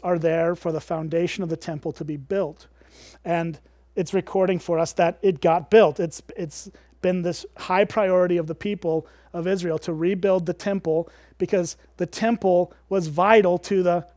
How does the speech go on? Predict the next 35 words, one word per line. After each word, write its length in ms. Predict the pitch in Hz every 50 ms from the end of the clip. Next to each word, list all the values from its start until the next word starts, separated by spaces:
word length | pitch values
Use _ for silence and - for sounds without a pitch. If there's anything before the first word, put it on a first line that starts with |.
| _
proper 320 | - - 190 185 - 196 180
worship 440 | 160 160 160 156 - - 160 - 160
of 100 | 151 139
God. 400 | - 190 196 185 170 143 127 - - _ _ _ _ _ _ _ _ -
That's 140 | _ - -
why 120 | 165 156 147
God 240 | 143 151 156 160
had 220 | 131 151 151 151 160
it 200 | 170 - - 143
built 260 | 143 151 156 156 -
to 100 | - 160
begin 340 | 175 175 175 196 202 208 175
with. 240 | 151 139 - - _ - - - - - -
It 80 | 175
represented 1040 | 160 151 147 170 170 175 - - 190 185 160 147 170 160 160 151 170 160 156 151 - - - - _ _ _
his 260 | - - 208 214 208
presence 640 | - - - 170 156 151 147 147 143 127 - - - - - _ _ -
among 500 | 165 160 165 165 156 156 156 156 151 143 - _ _ _ _ -
the 100 | 165 151
people. 560 | - - - 208 196 - - 151 135 123 - _ _ _ _ _ _ _ _ _ _ _ _ _ _ _ - - - - - - -
And 120 | 170 160
so 120 | - 202
after 280 | 185 185 220 214 - 233
the 140 | 196 196 185
initial 460 | 175 175 190 220 226 - - 233 208
act 220 | 185 170 160 -
of 140 | - 160 151
worship, 540 | 151 156 156 147 - - 185 185 180 - - _ _ _ _ _ _ _ _ -
the 60 | 156
people 260 | - - 233 185 220 220
come 200 | - 214 196 175
back 320 | 180 185 180 175 - -
the 100 | - 175
next 460 | 170 175 196 220 - - - - -
year 380 | 175 170 156 156 156 175 185